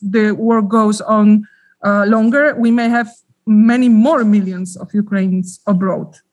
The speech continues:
seeking some refugee. So, uh, how are we going to cope? For now, there's a lot of solidarity and enthusiasm in Poland, which is very interesting because a couple of years ago when, uh, Syrian refugees were coming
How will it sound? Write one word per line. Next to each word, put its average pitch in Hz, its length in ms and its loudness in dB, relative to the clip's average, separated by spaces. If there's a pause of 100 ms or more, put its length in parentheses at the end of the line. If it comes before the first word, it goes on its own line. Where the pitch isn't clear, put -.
(160)
seeking - 480 -2
some 185 200 -4
refugee. - 500 -10 (300)
So, 240 240 0
uh, 254 200 2
how 285 220 0
are 285 120 2
we 285 100 0
going 269 260 -2
to 262 120 -4
cope? 233 480 -6
For 247 100 2
now, 247 360 2
there's 226 400 -4
a 220 60 0
lot 247 340 2
of 262 100 -4
solidarity 226 720 -2
and 214 160 0
enthusiasm 214 880 -4
in 233 160 2
Poland, 226 400 -4
which 214 160 -8
is 196 140 -4
very 220 240 0
interesting 220 500 -4
because 208 320 -4
a - 260 -20
couple 220 280 -4
of 214 120 -4
years 226 280 -2
ago 214 240 0
when, 214 440 2
uh, 202 180 0
Syrian 240 420 0
refugees 226 440 -6
were 208 120 -10
coming 214 420 0